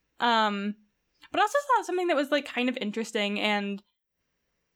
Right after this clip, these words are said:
I don't know, this kind of goes back to our discussions on what is the werewolfism lycanthropy, I suppose you could say, um, an allegory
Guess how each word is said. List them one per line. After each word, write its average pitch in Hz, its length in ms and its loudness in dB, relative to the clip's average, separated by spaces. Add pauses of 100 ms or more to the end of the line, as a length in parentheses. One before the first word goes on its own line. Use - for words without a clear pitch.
(380)
I 277 40 2
don't 269 100 2
know, 226 60 -2
this 214 120 -6
kind 262 180 0
of 226 40 0
goes 226 160 0
back 202 260 0
to - 80 -6
our 208 80 0
discussions 190 720 -4
on 175 600 -4 (100)
what 196 340 0
is 190 220 -4
the 202 100 -4
werewolfism 185 880 -4 (960)
lycanthropy, 196 880 -6 (340)
I 208 80 -6
suppose 196 460 -4
you 196 100 -6
could 196 180 -10
say, 180 380 -2 (320)
um, 233 300 4
an 262 100 2
allegory 220 600 2